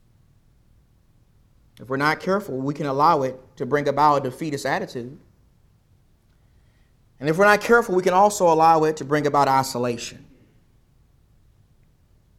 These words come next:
We're talking about isolation too this year, right? Discouragement can bring about isolation. Going back to First Kings chapter nineteen and verse three, we need to understand that in his moment of discouragement, you know what Elijah does?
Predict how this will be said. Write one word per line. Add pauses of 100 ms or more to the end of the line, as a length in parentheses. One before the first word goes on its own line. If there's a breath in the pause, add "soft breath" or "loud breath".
(320)
We're
talking
about
isolation
too
this
year,
right? (160)
Discouragement
can
bring
about
isolation. (1800)
Going
back
to
First
Kings (600)
chapter
nineteen
and
verse
three, (200)
we
need
to
understand (1200)
that
in
his
moment
of
discouragement,
you
know
what
Elijah
does?